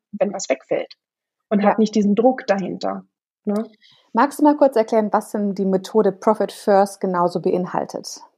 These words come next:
Speaker 1: Mhm. Ähm, also Profit First ist ein relativ simples Modell oder ein System, ähm, das man für sich als Unternehmer einführen kann,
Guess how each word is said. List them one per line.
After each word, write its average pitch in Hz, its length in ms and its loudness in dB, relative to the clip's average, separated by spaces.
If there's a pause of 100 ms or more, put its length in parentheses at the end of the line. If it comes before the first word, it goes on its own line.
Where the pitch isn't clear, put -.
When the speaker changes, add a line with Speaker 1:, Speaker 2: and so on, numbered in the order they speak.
Speaker 1:
Mhm. 240 300 4 (1000)
Ähm, 220 400 6
also 220 160 2
Profit 277 340 0
First 269 480 2
ist 220 180 -10
ein 226 440 -2 (160)
relativ 262 540 0
simples 277 720 2
Modell 220 600 2 (760)
oder 214 100 -2
ein 196 100 -2
System, 247 580 0 (540)
ähm, 233 200 4
das 226 160 2
man 226 160 2
für 233 100 2
sich 254 180 0
als 214 140 -2
Unternehmer 226 540 0
einführen 294 640 -2
kann, 294 360 -6